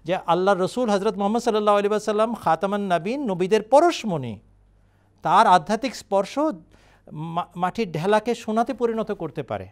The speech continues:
এবং সেই কারণেই মির্জা গোলাম আহমদ কাদিনী আলাইহিস সালাতু ওয়াস সালাম আল্লাহর কাছে সান্নিধ্য লাভ করেছিলেন, আল্লাহর নৈকট্য লাভ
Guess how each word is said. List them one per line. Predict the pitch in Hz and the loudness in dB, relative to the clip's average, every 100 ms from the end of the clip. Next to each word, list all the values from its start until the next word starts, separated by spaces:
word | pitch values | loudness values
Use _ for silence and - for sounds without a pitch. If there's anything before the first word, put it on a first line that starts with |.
| _ _ _ _ - | _ _ _ _ -10
এবং | 185 220 | -4 -4
সেই | 214 240 | -2 -4
কারণেই | 226 220 247 262 | 0 2 2 -2
মির্জা | 220 226 | -2 -2
গোলাম | 208 202 202 | -2 -2 -2
আহমদ | 196 202 | -4 -6
কাদিনী | 190 165 175 | -4 -4 -6
আলাইহিস | 170 170 | -8 -8
সালাতু | 175 151 151 | -8 -8 -8
ওয়াস | 151 147 - | -10 -12 -8
সালাম | 180 202 214 208 _ - | 0 2 2 -2 _ -2
আল্লাহর | 214 233 233 | 0 2 2
কাছে | 240 240 254 - | 0 -2 -6 -6
সান্নিধ্য | 220 208 247 208 | -6 -4 -4 -4
লাভ | 180 139 - | -2 -2 -4
করেছিলেন, | 123 - 135 107 _ _ - | -14 -12 -12 -12 _ _ -4
আল্লাহর | 180 196 | 0 0
নৈকট্য | 220 226 214 | -2 -4 -4
লাভ | 208 175 | -2 -4